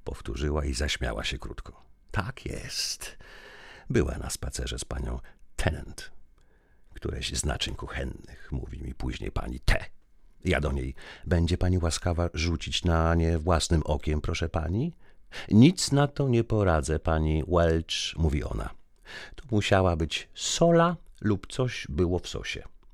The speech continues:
Dobre sobie, a może tamta była nie w sosie,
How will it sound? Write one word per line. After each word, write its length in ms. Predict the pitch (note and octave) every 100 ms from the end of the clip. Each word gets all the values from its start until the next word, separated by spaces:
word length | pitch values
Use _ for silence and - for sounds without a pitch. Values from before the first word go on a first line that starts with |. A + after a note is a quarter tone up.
| -
Dobre 520 | - D2+ F2+ G#2 -
sobie, 800 | - - C#2 - - - - D2
a 120 | F#2+
może 360 | C3+ F#3 A3+
tamta 580 | G3 - F2 E2 - G2+
była 440 | G2 F#2+ A2+ A#2 A#2+
nie 260 | D3 G3+
w 100 | -
sosie, 600 | - - C3+ - - -